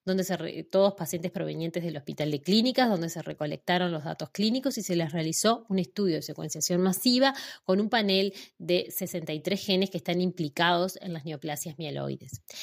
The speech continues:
Eh, en la tabla uno de, de este trabajo se, se destacan las características clínicas de nuestra población, donde vemos que hay una distribución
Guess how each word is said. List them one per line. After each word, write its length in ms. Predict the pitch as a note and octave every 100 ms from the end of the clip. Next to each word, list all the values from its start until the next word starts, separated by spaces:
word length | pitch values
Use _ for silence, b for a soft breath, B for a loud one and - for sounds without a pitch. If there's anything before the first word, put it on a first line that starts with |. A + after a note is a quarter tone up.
| B B B
Eh, 220 | - D#3+ D3 - -
en 100 | E3+
la 140 | G#3
tabla 300 | G3 G#3+ F#3+
uno 420 | F#3 A3 A#3 B3+
de, 260 | G3+ C#3+ C3
de 140 | - E3
este 160 | F#3+
trabajo 560 | D3+ D3+ F3 A3 - A#3+
se, 320 | G3 D3+ C#3+
se 160 | - D#3
destacan 640 | D3 - F3+ F3+ F#3 - D#3+
las 120 | -
características 720 | D#3+ D3+ - D#3 - E3+ -
clínicas 520 | - A3 A3 G3 D#3
de 80 | D#3
nuestra 260 | D3+ D3 D3+
población, 540 | D3+ C#3 - B3 C4
donde 180 | F#3+ D#3
vemos 240 | E3+ F3+
que 140 | F3 E3+
hay 80 |
una 140 | E3+ D#3+
distribución 720 | D#3 - D#3 - F3 F3